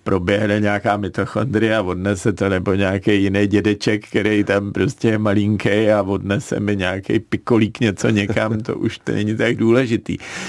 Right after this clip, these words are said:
Já jsem tě obdivoval během covidové pandemie, že řadu věcí, kterou třeba veřejnost tolik, které tolik veřejnost nevnímala, takže si uměl v těch médiích, a určitě posluchači si na to vzpomenou, je vysvětlit.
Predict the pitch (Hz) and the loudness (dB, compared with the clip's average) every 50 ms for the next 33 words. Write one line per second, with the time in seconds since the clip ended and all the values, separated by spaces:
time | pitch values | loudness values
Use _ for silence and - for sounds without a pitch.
0 | 175 - - - 123 113 101 - 113 117 131 143 123 120 104 98 101 120 123 127 | -12 -14 -8 -4 -4 -2 0 0 2 4 4 6 4 4 4 4 4 4 6 6
1 | 123 120 123 131 135 120 107 113 135 131 127 123 - - 104 98 101 101 95 98 | 4 4 4 4 2 2 2 0 2 2 0 0 0 -2 2 2 2 2 4 2
2 | 98 104 104 104 - - 98 95 98 95 104 101 101 98 104 107 104 107 113 131 | 2 2 2 0 0 0 -2 0 0 0 0 0 2 2 2 2 2 2 2 2
3 | 143 139 127 117 123 117 117 107 110 104 101 98 95 98 101 104 101 107 110 107 | 0 -2 0 0 2 2 4 2 2 0 -2 -2 -6 -6 -6 -2 -2 -2 0 2
4 | 113 127 113 113 107 104 101 - - 127 123 113 - - - 117 113 113 110 101 | 2 2 4 4 4 2 0 -2 0 0 2 2 0 -2 -2 0 2 2 0 0
5 | - - 101 101 117 113 104 101 101 107 101 101 107 110 104 - - 110 107 113 | -2 -4 -2 0 0 0 0 -2 -2 -2 -2 -2 -2 -4 -6 -4 -2 0 2 2
6 | 110 - - - 101 101 104 - - 101 101 95 101 104 - 107 107 107 98 - | 0 0 -2 -2 -2 -2 -2 -2 -2 -2 0 0 -2 -2 0 0 0 0 -2 -2
7 | - 98 98 98 101 98 104 113 107 - - 104 101 98 90 104 107 107 107 107 | -4 -2 0 0 -2 0 0 -2 -2 -2 -2 -2 0 0 0 0 0 0 2 2
8 | 101 104 107 107 117 - - - - - - _ - 104 104 95 98 90 - 113 | 2 2 2 2 0 -2 -6 -16 -18 -18 -14 _ -4 -2 0 0 -2 -2 2 2
9 | 117 98 104 101 95 98 104 104 107 - - 107 107 - - 101 98 98 92 95 | 4 4 4 2 2 2 2 0 0 0 -2 -2 -2 -2 -2 -2 -2 0 0 2
10 | 104 104 104 - 110 95 98 95 - - 95 - 110 104 - 98 92 - 101 101 | 2 2 2 0 -2 -2 -2 -4 -6 -10 -2 -2 -2 -2 0 -6 -4 -2 -4 -4
11 | 95 107 101 101 - - 107 104 107 104 98 98 - - 104 - - - 104 95 | -2 -4 -6 -6 -6 -8 -6 -2 -2 -2 -2 0 -2 -4 -4 -4 -4 -4 -4 -2
12 | 101 98 98 107 107 110 107 107 107 113 110 107 107 110 107 98 98 98 - - | 0 0 0 2 2 2 2 4 4 4 4 4 2 0 2 0 -2 -4 -2 -2
13 | 120 131 156 165 - - 101 80 - | 0 2 2 2 2 0 0 0 -2